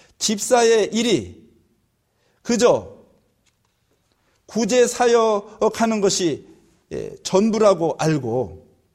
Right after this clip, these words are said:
접대하는 일에만 충실했다면 존경과 아마 칭찬만, 아, 받아들일 것입니다. 그렇-, 이렇게 생명의 말씀 때문에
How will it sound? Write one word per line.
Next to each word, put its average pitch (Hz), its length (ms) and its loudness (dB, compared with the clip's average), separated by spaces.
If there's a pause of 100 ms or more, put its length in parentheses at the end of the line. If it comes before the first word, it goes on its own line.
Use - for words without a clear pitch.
(760)
접대하는 185 680 0
일에만 175 520 2
충실했다면 165 1120 -6 (1600)
존경과 170 760 0 (360)
아마 156 340 -4
칭찬만, 170 760 -8 (180)
아, - 200 -18
받아들일 - 460 -8
것입니다. - 580 -14 (1400)
그렇-, 175 340 0
이렇게 190 460 2
생명의 226 460 -4
말씀 190 440 -2
때문에 202 560 -2